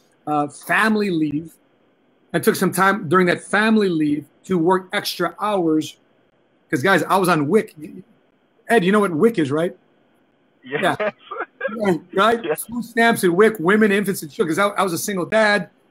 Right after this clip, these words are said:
Speaker 1: <clears throat> Food stamps. All, I was in a, I was in the Marine Corps. And, and oftentimes people see you, Ed.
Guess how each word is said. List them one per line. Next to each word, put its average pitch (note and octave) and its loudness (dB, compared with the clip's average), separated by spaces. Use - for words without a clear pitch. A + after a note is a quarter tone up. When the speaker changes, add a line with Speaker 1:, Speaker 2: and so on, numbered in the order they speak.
Speaker 1:
<clears throat> - -
Food A3 2
stamps. G3+ -4
All, G3+ -4
I B3 2
was C4+ 4
in B3+ 6
a, G3 0
I - 2
was A#3+ 2
in A#3 2
the G#3 2
Marine A3+ 2
Corps. E3 -2
And, G3 -6
and G#3+ -4
oftentimes A3+ 0
people G3+ -2
see F3+ -2
you, G3+ 0
Ed. D3 -2